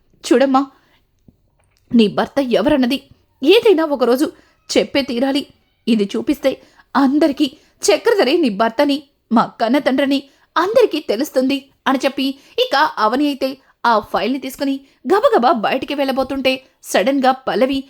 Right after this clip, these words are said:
అవనికి ఎదురొస్తుంది. అవని చేతిలో ఉన్న ఫైల్ చూసి పల్లవి, "ఖచ్చితంగా ఈ ఫైల్ డాడ్ మా ఆస్తి మొత్తం రాసిచ్చిన ఫైల్ అయ్యే ఉండొచ్చు. దీన్ని ఎలా అయినా సరే ప-, అవని చేతిలోంచి తీసుకోవాలి" అని చెప్పి పల్లవి అయితే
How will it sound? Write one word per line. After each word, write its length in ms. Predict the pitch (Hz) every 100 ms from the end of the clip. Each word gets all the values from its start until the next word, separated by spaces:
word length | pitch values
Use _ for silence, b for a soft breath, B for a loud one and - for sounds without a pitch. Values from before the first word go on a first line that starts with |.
| b _
అవనికి 460 | 349 494 - 294 -
ఎదురొస్తుంది. 640 | - 240 302 247 247 262 262 b b 208
అవని 260 | 202 277 -
చేతిలో 240 | 247 277
ఉన్న 160 | 277 269
ఫైల్ 340 | 269 214 220 269
చూసి 280 | 269 269 262 b _ -
పల్లవి, 400 | - 277 269 262 b b _ -
"ఖచ్చితంగా 580 | - 277 233 220 311 311 b b -
ఈ 120 | 226
ఫైల్ 360 | - 220 254 262 b b b 202
డాడ్ 360 | 190 190 233 226 _ _ _
మా 180 | 254 311 -
ఆస్తి 280 | 285 330 - 392
మొత్తం 320 | - 269 294
రాసిచ్చిన 540 | 190 247 269 - 277 262 _ _ -
ఫైల్ 220 | - 254 - 247
అయ్యే 240 | 269 320
ఉండొచ్చు. 420 | 302 262 277 269 b b b 220
దీన్ని 360 | 214 214 202
ఎలా 140 | 180 247
అయినా 180 | 269 277
సరే 320 | 247 262 349 b b _ -
ప-, 120 | 302 - _ -
అవని 240 | 311 453 392
చేతిలోంచి 360 | 254 269 277 285
తీసుకోవాలి" 600 | 240 247 - 277 277 -
అని 160 | 262 269
చెప్పి 240 | 277 262 262 b _
పల్లవి 320 | 208 185 254 277
అయితే 300 | 262 262